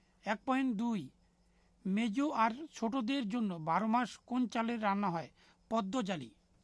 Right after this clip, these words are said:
এক পয়েন্ট তিন, মেঘ মদির মহুয়ার দেশ আছে অনেক অনেক দূরেই। এক পয়েন্ট চার,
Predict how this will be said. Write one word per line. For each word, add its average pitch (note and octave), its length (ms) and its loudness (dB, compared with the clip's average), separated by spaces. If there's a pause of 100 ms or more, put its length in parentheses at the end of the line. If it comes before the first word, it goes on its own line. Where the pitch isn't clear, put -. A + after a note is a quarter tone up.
(3500)
এক A3 200 -4
পয়েন্ট C4 280 2
তিন, F#3+ 260 -2 (460)
মেঘ A3+ 280 2
মদির B3 300 2
মহুয়ার A3 400 2
দেশ A#3+ 180 0
আছে G3 280 -2 (400)
অনেক B3+ 420 0
অনেক A3+ 300 0
দূরেই। G#3+ 320 -4 (1400)
এক A3 220 0
পয়েন্ট B3+ 240 0
চার, G3+ 240 0